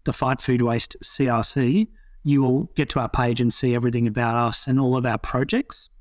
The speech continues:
Uh, and look, happy for anyone if they want to reach out. Um, th-, my contact details are on all of those forums. So if you want to s-, shoot me an email and ask me anything,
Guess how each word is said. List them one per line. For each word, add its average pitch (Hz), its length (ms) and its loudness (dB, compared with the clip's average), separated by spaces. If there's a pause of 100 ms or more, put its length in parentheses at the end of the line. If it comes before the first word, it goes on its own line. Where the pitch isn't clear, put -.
(640)
Uh, 143 160 2
and 170 340 2
look, - 340 -2 (420)
happy 156 340 0
for 143 140 -2
anyone 131 400 2
if 117 80 -2
they 131 100 0
want 123 140 2
to 117 40 2
reach 123 240 0
out. 127 280 0 (160)
Um, 123 420 0 (580)
th-, - 120 -12 (200)
my 143 200 2
contact 131 400 -2
details 117 420 0
are 117 100 0
on 117 120 2
all 117 160 2
of 110 80 -4
those 117 360 -2 (360)
forums. 123 540 0
So 131 180 0
if 123 200 2
you 123 80 2
want 113 160 -2
to - 160 -8
s-, - 60 -20
shoot 147 220 -2
me 139 60 0
an 120 60 2
email 120 380 2
and 117 80 0
ask 117 220 0
me 139 100 2
anything, 127 380 0